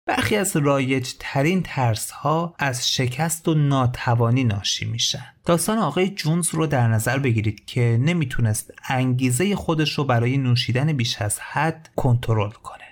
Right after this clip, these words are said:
اون گاهی دو هفتهٔ متوالی مست میموندش. شکست مداومش تو ترک الکل باعث شده بود که اون احساس ناتوانی کنه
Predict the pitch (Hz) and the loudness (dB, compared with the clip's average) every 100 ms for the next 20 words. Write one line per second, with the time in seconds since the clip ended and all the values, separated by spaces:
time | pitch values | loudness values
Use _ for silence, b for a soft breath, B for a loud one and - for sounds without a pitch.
0 | - 214 190 185 180 156 185 170 139 - | -2 0 2 2 0 2 0 2 -2 -2
1 | 151 160 147 127 127 120 113 147 139 120 | 0 2 0 2 2 2 2 2 2 2
2 | 120 - 107 104 107 113 123 - - - | 0 -2 -4 -2 -4 -8 -10 -10 -10 -8
3 | - 185 196 202 - 170 151 143 147 135 | -2 0 0 -2 0 0 2 2 2 2
4 | 147 175 156 - 127 - 156 151 147 127 | 2 0 -2 0 -2 0 0 0 -4 -4
5 | 139 127 123 - 160 143 135 - 147 - | -2 0 0 0 0 2 0 0 -2 -2
6 | 147 135 131 - 117 131 - 123 - 120 | -2 -2 -4 -4 -4 -2 0 -2 0 -2
7 | 143 139 131 120 123 - 120 117 113 123 | 0 0 2 2 0 0 0 2 2 2
8 | 123 - 113 113 - | 0 -2 -4 -6 -14